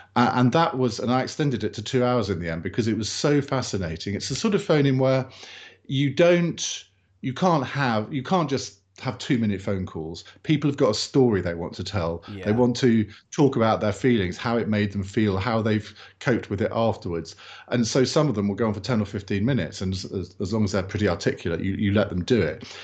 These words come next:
Speaker 1: Now, that's the kind of phone in that I really get a kick out of doing, something that, um, where you know that people,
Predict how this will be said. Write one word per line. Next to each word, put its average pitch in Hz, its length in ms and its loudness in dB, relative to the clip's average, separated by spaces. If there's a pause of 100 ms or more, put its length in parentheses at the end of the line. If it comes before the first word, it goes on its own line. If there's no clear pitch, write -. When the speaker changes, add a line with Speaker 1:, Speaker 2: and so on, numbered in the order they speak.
(160)
Speaker 1:
Now, 110 80 4
that's - 420 0
the 117 80 -2
kind 107 320 0
of 101 80 -2
phone 104 300 0
in 92 140 0
that 95 100 0
I 113 160 2
really 104 340 2
get 98 240 -2
a 101 40 -4
kick - 280 -4
out 90 240 -4
of 82 100 -4
doing, 85 360 -2
something 110 460 2
that, 104 200 2 (380)
um, 110 380 4
where 127 140 6
you 131 140 4
know 147 380 4
that 104 160 -4
people, 147 520 0